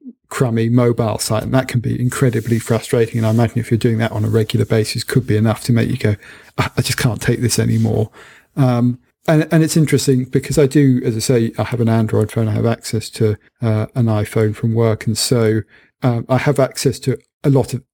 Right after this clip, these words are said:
additional apps, but it's interesting. I've still kept using a Windows Phone as my main device. So obviously for me personally, it's gonna be different for everybody.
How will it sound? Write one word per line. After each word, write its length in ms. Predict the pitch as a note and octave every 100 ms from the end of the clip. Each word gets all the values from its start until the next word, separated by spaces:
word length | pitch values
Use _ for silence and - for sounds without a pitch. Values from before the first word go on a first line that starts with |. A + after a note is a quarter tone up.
| -
additional 480 | C3+ C3+ - A#2+
apps, 320 | B2+ B2 - -
but 120 | B2+
it's 140 | C3
interesting. 640 | D3+ C3+ C3+ - C3+ A2+ - _ -
I've 180 | C3 -
still 300 | - D3 C3
kept 320 | - C3 B2+
using 380 | B2 B2 A#2+ A2
a 40 |
Windows 380 | A2+ A#2 A#2 A2
Phone 180 | B2+ A#2
as 140 | A2+
my 100 | A#2+
main 200 | A#2 A#2+
device. 320 | A2+ A#2+ A2+
So 180 | - C3+ -
obviously 380 | D3 C3 - A#2
for 100 | C3
me 180 | C3 B2
personally, 460 | C3+ C3+ - A2+
it's 100 | A2+
gonna 140 | - F3
be 140 | A#2+
different 320 | C#3 B2+ B2+
for 100 | -
everybody. 560 | B2+ A#2+ A#2 A#2 A2